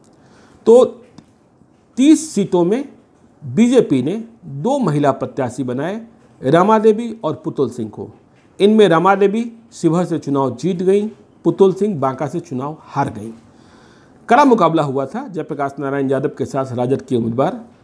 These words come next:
पर पुतुल सिंह चुनाव हार गए। एलजेपी ने अपनी सात सीटों में एक महिला प्रत्याशी को उम्मीदवार बनाया, बीना देवी को,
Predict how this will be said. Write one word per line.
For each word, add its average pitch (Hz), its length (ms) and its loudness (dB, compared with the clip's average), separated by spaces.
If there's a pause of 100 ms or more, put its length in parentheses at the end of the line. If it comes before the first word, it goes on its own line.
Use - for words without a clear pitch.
(160)
पर 208 80 2
पुतुल 165 300 -2
सिंह 220 180 -4
चुनाव 151 340 2
हार 131 240 -2
गए। 110 160 -12 (1040)
एलजेपी 285 500 2
ने 285 120 -2
अपनी 262 260 -4
सात 233 420 -2
सीटों 147 280 -4
में 170 180 -6 (600)
एक 240 220 0
महिला 180 300 4
प्रत्याशी 139 480 -4
को 131 100 -6
उम्मीदवार 123 320 -2
बनाया, 123 400 -4
बीना 175 380 6
देवी 131 260 2
को, 196 220 -10